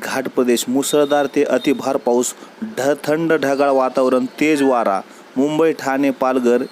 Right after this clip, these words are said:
या ठिकाणी मुसळधार, ढगाळ आणि खूप थंड वातावरण तसेच जोरदार वारा पन्नास ते किलोमीटर प्रति हवर्स या वेगाने वाहणार आहे. पश्चिम महाराष्ट्रामध्ये पुणे, सातारा, कोल्हापूर या ठिकाणी मध्यम ते मुसळधार पाऊस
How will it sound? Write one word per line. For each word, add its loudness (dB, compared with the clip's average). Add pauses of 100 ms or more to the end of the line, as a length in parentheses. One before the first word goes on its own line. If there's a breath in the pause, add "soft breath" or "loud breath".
या 2
ठिकाणी 0
मुसळधार, 2
ढगाळ 0
आणि 0
खूप -4 (100)
थंड 0
वातावरण 2 (400 loud breath)
तसेच 0 (440 loud breath)
जोरदार 2
वारा 2
पन्नास -2
ते 2
किलोमीटर 0
प्रति -2
हवर्स 0
या 2
वेगाने 2
वाहणार 0
आहे. 0 (420 loud breath)
पश्चिम 0
महाराष्ट्रामध्ये 2 (440 loud breath)
पुणे, 2
सातारा, 0
कोल्हापूर 0
या 4
ठिकाणी 0
मध्यम 0
ते 2
मुसळधार 0
पाऊस 0